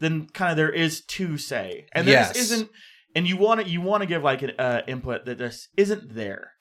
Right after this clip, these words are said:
Speaker 2: Thank you. Yes, it's not that I wanna say something bad. It's just I wanna say something, and I just,
Speaker 1: Yeah.
Speaker 2: I'm struggling to say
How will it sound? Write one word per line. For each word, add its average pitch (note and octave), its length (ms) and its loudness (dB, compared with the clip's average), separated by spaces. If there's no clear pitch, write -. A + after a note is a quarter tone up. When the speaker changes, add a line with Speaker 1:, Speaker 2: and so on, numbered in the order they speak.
Speaker 2:
Thank G3 280 4
you. A#2+ 80 2
Yes, B2 220 4
it's D3+ 100 -4
not A#3+ 80 2
that B3+ 60 4
I B3 40 4
wanna A#3+ 140 4
say A3+ 100 -2
something F3 300 -2
bad. G3+ 220 6
It's C#3 80 -4
just D#3 140 -2
I C3 40 2
wanna D3+ 200 4
say C#3 140 0
something, D3+ 460 0
and G#2 80 -4
I A2 60 0
just, A2+ 200 0
Speaker 1:
Yeah. B2 60 4
Speaker 2:
I'm C#3+ 80 2
struggling D3 400 2
to A#2 60 -8
say A2 220 -2